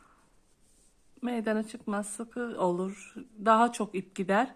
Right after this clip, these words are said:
Kalın ipte genellikle dediğim gibi kalın şişi tercih edin. Modelimizin ön yüzüne geldim.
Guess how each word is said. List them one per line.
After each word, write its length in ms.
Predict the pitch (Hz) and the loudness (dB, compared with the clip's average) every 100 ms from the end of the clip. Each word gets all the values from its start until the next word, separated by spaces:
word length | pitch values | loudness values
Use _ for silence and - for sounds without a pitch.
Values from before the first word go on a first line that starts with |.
| _ | _
Kalın 220 | - 233 | -6 -4
ipte 200 | 196 - | -4 -4
genellikle 600 | 190 214 208 202 214 254 - - - - - - - | 0 2 2 0 -2 -4 -6 -20 -20 -20 -20 -20 -6
dediğim 340 | 226 220 220 | -4 -2 -2
gibi 340 | 196 190 233 220 | -2 -2 -4 0
kalın 320 | - 208 220 | 2 2 2
şişi 400 | 220 196 233 226 | -4 -8 -10 -6
tercih 440 | - 214 196 214 | 0 2 2 0
edin. 220 | 190 185 170 - _ _ _ _ _ _ _ _ _ _ - _ - | 0 0 -10 -14 _ _ _ _ _ _ _ _ _ _ -20 _ 4
Modelimizin 840 | 262 285 294 302 294 285 320 339 - | 6 6 6 6 4 4 -2 -6 -2
ön 200 | 254 285 | 2 4
yüzüne 500 | 285 262 240 226 233 | 4 2 2 0 2
geldim. 540 | 277 285 294 294 302 | 4 4 4 0 -4